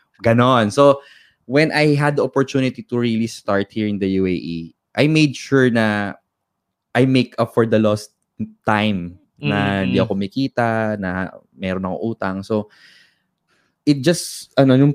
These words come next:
Speaker 1: bu-, nung punto ng buhay kong yun, nung na-meet ko si Apple, I was just there. Like, I was
Speaker 2: Ah.
Speaker 1: really planting. It was a planting season. I mean, until now, we're still planting naman. But it was that moment na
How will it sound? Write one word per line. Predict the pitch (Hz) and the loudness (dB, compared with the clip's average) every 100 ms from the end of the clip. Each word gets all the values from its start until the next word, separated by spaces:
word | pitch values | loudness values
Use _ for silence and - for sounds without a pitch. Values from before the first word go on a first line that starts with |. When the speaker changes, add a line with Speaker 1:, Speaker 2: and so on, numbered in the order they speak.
| - | -2
Speaker 1:
bu-, | 120 127 - | -4 -2 0
nung | 156 156 | 0 4
punto | 175 165 160 | 2 2 0
ng | 165 156 | 0 2
buhay | 139 139 139 | 2 4 2
kong | 135 131 | 2 0
yun, | 117 104 | 2 2
nung | 104 | 2
na-meet | 104 107 | 0 -2
ko | 101 | -4
si | - | -4
Apple, | 90 90 90 - | -4 -4 -4 -2
I | 117 | 2
was | 123 | 2
just | 104 104 - | 0 -4 -2
there. | 87 85 85 - _ | -4 -2 -6 -14 _
Like, | 90 92 - _ | -6 -6 -6 _
I | - 101 | -4 0
was | 104 135 | 0 0
Speaker 2:
Ah. | |
Speaker 1:
really | 104 98 95 92 90 85 _ _ _ _ _ - - _ - | -2 0 0 0 -2 -6 _ _ _ _ _ -20 -20 _ 0
planting. | 120 117 113 110 101 90 85 87 | 2 2 0 -2 -6 -6 -8 -6
It | 101 | -2
was | 104 101 | -2 -2
a | - | -4
planting | 98 92 90 95 | -4 -6 -6 -8
season. | - 92 87 - | -6 -10 -10 -8
I | 160 | -6
mean, | 294 - | -4 -4
until | 120 123 | -4 -2
now, | 110 104 | 0 -2
we're | 98 | -2
still | 101 | -4
planting | - 90 85 85 | -6 -6 -6 -10
naman. | 80 76 | -12 -4
But | 98 - _ _ _ _ _ _ _ _ _ 131 | -2 -2 _ _ _ _ _ _ _ _ _ -2
it | 123 | 2
was | 131 123 | 2 2
that | 120 | 2
moment | 123 113 110 110 107 | 4 4 4 2 0
na | 101 98 95 | 0 0 -2